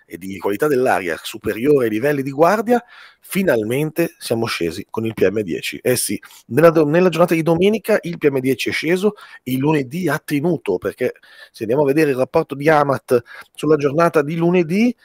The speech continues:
la colonnina più alta, come sempre quella di Via Senato,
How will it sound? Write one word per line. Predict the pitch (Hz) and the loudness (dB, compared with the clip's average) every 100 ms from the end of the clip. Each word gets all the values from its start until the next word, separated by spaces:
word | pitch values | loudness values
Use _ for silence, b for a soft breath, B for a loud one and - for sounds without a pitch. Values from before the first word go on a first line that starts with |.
| b - | b -10
la | 123 131 156 160 | -4 2 4 4
colonnina | - - 107 135 135 | 0 -4 -2 -2 -2
più | 120 | 4
alta, | 135 107 - - | 4 4 -2 -10
come | - 87 | -8 -6
sempre | 90 - 113 104 92 | -6 -2 -2 -2 -6
quella | - 104 | -2 0
di | 101 | 0
Via | 98 110 | -2 -4
Senato, | - 98 92 82 - 190 | -4 -4 -4 -4 0 0